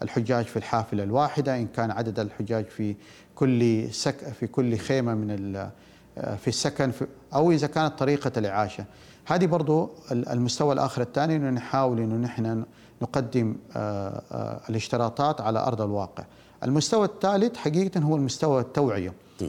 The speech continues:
Speaker 1: وهذا ما نعول عليه، وخصوصًا خلال هذا الأسبوع نحن حنكثف حقيقة حملة توعوية كبيرة جدًا مشتركة فيها جميع القطاعات اللي تعمل على خدمة ضيوف الرحمن، إنه نكون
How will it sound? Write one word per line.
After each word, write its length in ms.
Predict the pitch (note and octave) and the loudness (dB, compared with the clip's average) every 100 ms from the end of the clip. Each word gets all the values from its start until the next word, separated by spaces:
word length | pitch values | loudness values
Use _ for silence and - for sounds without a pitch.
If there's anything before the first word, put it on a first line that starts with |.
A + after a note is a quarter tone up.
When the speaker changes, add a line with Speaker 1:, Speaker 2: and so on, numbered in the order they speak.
| C3+ | 0
Speaker 1:
وهذا 200 | E3+ F3+ | 2 4
ما 380 | D#3 A#2+ C3+ B2+ | 2 0 0 0
نعول 360 | A#2 C3+ B2 | 2 2 4
عليه، 220 | G2+ C#3 | 2 2
وخصوصًا 480 | D3+ - - F#3+ - | 0 -2 -2 0 0
خلال 340 | C#3 B2+ B2 A2 | -2 0 0 2
هذا 200 | A#2 A2 | 0 0
الأسبوع 520 | G#2 - C#3 E3 - - - - - E3 | -2 -4 2 2 2 -6 -20 -20 -6 -2
نحن 340 | E3 D3 C3 | 2 2 2
حنكثف 720 | - B2+ B2+ D#3 - A#2 - - | 0 -2 0 -2 0 -6 -6 -14
حقيقة 540 | - B2 C3 B2 G#2+ G2 | -2 0 0 -2 -2 -4
حملة 420 | - D#3 B2+ G#2 | 0 2 2 0
توعوية 560 | F#2+ C3 A2+ B2 C3+ A#2 | 0 0 2 2 2 -2
كبيرة 640 | - A2+ C#3+ C3 A2 G2+ G2+ | -2 -2 2 2 2 -2 -4
جدًا 380 | C3+ - C#3+ D#3 - - - - - - | -4 0 0 0 -6 -20 -20 -20 -18 -2
مشتركة 460 | B2 - E3+ D3+ B2+ | 0 2 0 2 0
فيها 440 | - D#3+ C#3 D#3 | 2 2 2 2
جميع 400 | B2 B2 D#3+ B2 | 2 2 4 2
القطاعات 480 | A#2+ A#2 A2+ A2+ A2+ | 0 -2 -2 -4 -4
اللي 120 | A2+ | -4
تعمل 300 | - A2+ A2+ | -2 -2 0
على 180 | G#2 G2+ | -2 -2
خدمة 260 | - B2+ | -4 -2
ضيوف 260 | A2 B2+ B2 | -2 -2 -2
الرحمن، 400 | A2+ - D3 F#3+ - - - - - - | -6 -2 0 0 -2 -14 -20 -20 -12 2
إنه 220 | D#3+ E3 | 4 4
نكون 460 | D#3+ D#3 F3+ D#3+ | 2 2 4 4